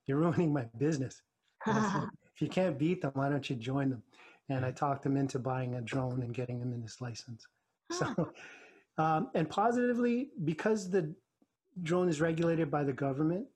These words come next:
Speaker 1: it's pretty safe now. Uh, I see it very positive because they're doing things like delivery. They're doing things like, uh, shipping out, um, medicine to the rural areas up north.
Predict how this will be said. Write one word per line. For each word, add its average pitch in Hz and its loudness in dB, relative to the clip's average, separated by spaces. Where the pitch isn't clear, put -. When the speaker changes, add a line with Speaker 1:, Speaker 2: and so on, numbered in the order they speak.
Speaker 1:
it's - -2
pretty 208 0
safe 139 -2
now. 120 -8
Uh, 143 -2
I 170 2
see 196 0
it 165 0
very 170 2
positive 160 0
because 147 -2
they're 139 0
doing 156 4
things 147 0
like 131 -2
delivery. 143 2
They're 139 0
doing 151 4
things 143 0
like, 135 -2
uh, 131 -4
shipping 143 0
out, 139 -2
um, 127 -4
medicine 151 2
to 143 -2
the 131 0
rural 143 2
areas 139 0
up 139 -2
north. 135 2